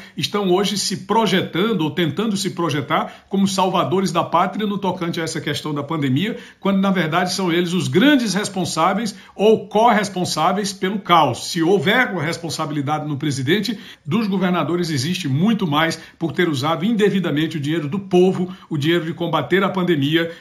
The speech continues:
em desvios para finalidades pessoais ou político-eleitorais. Os estados investigados até agora: Amazonas, Amapá, Distrito Federal, Paraná, Rio de Janeiro, Rio Grande do Sul, Rondônia, Roraima, Santa Catarina,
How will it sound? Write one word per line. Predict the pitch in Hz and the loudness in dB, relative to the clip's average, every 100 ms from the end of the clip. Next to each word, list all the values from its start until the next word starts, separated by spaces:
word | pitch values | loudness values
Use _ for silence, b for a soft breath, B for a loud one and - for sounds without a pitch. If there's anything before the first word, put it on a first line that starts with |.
| B - | B 0
em | 170 175 | 0 0
desvios | 147 160 123 107 190 190 139 120 - | -2 -2 -2 0 2 4 2 -2 -6
para | - 147 | -2 -2
finalidades | 147 165 156 135 143 143 - | 0 0 0 2 2 0 0
pessoais | 196 190 160 147 175 180 - | 0 0 2 4 4 0 -4
ou | 165 170 | -2 -2
político-eleitorais. | - 151 147 - 160 151 180 151 - B B B | 0 -2 -2 -2 -2 -2 -4 -6 -10 B B B
Os | 175 208 | -2 0
estados | 190 190 160 147 | 2 2 2 0
investigados | 165 175 175 147 131 143 | 0 0 0 0 0 -2
até | - 185 | 0 0
agora: | 147 156 185 208 B - | 2 2 0 -2 B -8
Amazonas, | 156 185 156 175 196 214 196 B - | -4 0 2 2 2 -2 -6 B -4
Amapá, | 160 151 - 156 175 185 - | 0 0 0 0 0 -4 -10
Distrito | 143 135 - 208 - | -6 -6 -2 -2 -2
Federal, | 190 160 143 156 160 - _ | -4 0 2 0 -2 -10 _
Paraná, | - 190 160 135 151 160 - | 0 2 2 2 2 -2 -12
Rio | - 123 127 220 | -6 -2 0 0
de | 180 | 0
Janeiro, | 175 156 156 156 156 B B | 0 2 2 0 -4 B B
Rio | - 185 214 | -4 0 2
Grande | 185 196 | 2 2
do | 156 | 2
Sul, | - 151 160 156 - | 0 -2 -2 -4 -14
Rondônia, | 143 139 202 151 160 165 170 - - | -4 0 2 2 2 2 0 -4 -16
Roraima, | 120 156 185 175 180 175 151 - | -2 2 4 4 2 0 -4 -10
Santa | - 214 233 202 | -4 -2 0 0
Catarina, | 196 180 151 160 180 180 180 | 0 2 2 2 0 -2 -6